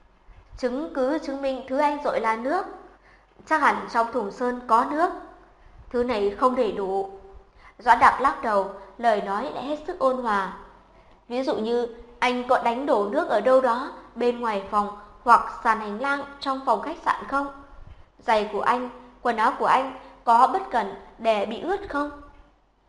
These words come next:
Trần Lý loáng thoáng có dự cảm xấu, vừa định lên tiếng phản đối, thì Thích Miễn đã khó hiểu trả lời. "Không có." "Ừm." Doãn Đạc rất bình tĩnh,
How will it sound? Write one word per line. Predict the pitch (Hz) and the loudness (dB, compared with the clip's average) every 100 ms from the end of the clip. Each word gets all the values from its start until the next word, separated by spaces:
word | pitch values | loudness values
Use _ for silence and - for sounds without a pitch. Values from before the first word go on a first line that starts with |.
| _ _ _ _ | _ _ _ _
Trần | 254 | -8
Lý | 220 208 | -4 -4
loáng | 226 220 226 | -2 -2 -2
thoáng | 247 220 285 370 - | -2 0 -2 -10 -2
có | 220 | -2
dự | 220 285 - | -2 -6 -4
cảm | 226 190 | -4 -4
xấu, | - 220 277 - - - _ | -6 -6 -6 -10 -18 -20 _
vừa | 233 247 226 | -8 -2 0
định | 202 208 214 | 0 -4 -2
lên | 302 302 | -4 -4
tiếng | - 233 233 | -8 -10 -6
phản | 240 196 | -6 -6
đối, | 220 262 403 - - - | -8 -8 -10 -16 -20 -20
thì | - 226 214 | -8 -6 -6
Thích | - 320 | -8 -8
Miễn | 254 254 - - - | -8 -10 -12 -20 -2
đã | - 269 - | 0 0 2
khó | 233 226 | 0 0
hiểu | 269 233 180 - | 0 -4 -6 -10
trả | 220 | -8
lời. | 196 196 190 196 - - - - _ | -6 -6 -10 -14 -20 -20 -20 -20 _
"Không | - 240 233 220 | -2 -2 -2 2
có." | 220 269 359 - - - _ - - - - - | 2 2 -6 -10 -18 -20 _ -20 -20 -20 -20 -18
"Ừm." | 226 226 208 185 - - _ _ | -12 -10 -10 -12 -18 -20 _ _
Doãn | 202 247 262 | -2 0 2
Đạc | 277 - | -2 -2
rất | 320 277 | -6 -4
bình | 208 - | -6 -6
tĩnh, | 196 294 440 | -8 -8 -12